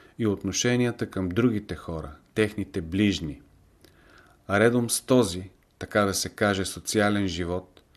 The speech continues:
те са били като ученици на една окултна школа, където всеки е заемал мястото си според степента на своето развитие. Правилата на школата са били много строги, както във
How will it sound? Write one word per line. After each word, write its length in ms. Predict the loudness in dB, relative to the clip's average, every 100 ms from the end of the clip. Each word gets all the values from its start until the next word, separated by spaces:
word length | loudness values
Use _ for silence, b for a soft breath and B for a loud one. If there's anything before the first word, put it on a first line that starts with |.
| b b b b b 0
те 120 | 0
са 180 | 2 2
били 260 | 2 2
като 280 | -2 -2 -2
ученици 500 | 0 2 2 2 2
на 100 | 0
една 320 | 2 2 0
окултна 560 | -2 -2 0 0 -2 -4
школа, 500 | -6 -4 -4 -4 -8 _ B B B B
където 320 | 0 2 2 -2
всеки 460 | 0 2 2 0
е 100 | 0
заемал 420 | 0 2 2 0
мястото 560 | 0 0 -2 -4 -8 -8
си 140 | -8
според 380 | -8 -4 -2 -2
степента 580 | -4 -4 -2 -4 0 0
на 100 | 0
своето 500 | -2 0 0 0 -2
развитие. 600 | -2 -2 -4 -6 -12 -12 _ _ _ B B B B
Правилата 520 | 4 6 6 6 4
на 100 | 2
школата 460 | 2 4 4 4 0
са 160 | 0 0
били 220 | 2 2
много 340 | 2 2 0
строги, 460 | 0 4 6 4 2
както 380 | 0 0 -2 -2
във 280 | -2 -6